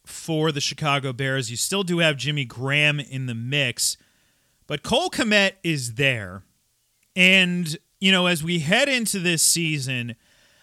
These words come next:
I mean, really, we have to consider what he did down the stretch last year in order to project things out.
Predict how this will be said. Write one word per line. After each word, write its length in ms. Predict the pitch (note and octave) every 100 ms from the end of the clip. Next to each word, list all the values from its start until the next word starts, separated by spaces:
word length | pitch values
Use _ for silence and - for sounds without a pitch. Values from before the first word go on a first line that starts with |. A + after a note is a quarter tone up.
| _
I 60 | G#3
mean, 220 | A#3+ A3+
really, 260 | C4 E4+ C#4
we 220 | F#3 G3
have 180 | G#3+ A3+
to 80 | B3
consider 480 | G3+ - F#3+ F#3
what 300 | C#3+ C#3 F3
he 200 | E3+ G3
did 560 | E3 B2 D3+ D3 C3+ A#2
down 440 | C#3+ C#3 C#3 C#3
the 100 | C3+
stretch 640 | A#2+ - - B2+ B2+ - B2
last 340 | G#2+ G#2+ -
year 160 | A2+ A#2
in 80 |
order 240 | C3 C3 B2+
to 60 |
project 500 | A#2 B2+ G#2+ B2+ A#2+
things 240 | - A#2 G#2+
out. 280 | B2 A#2+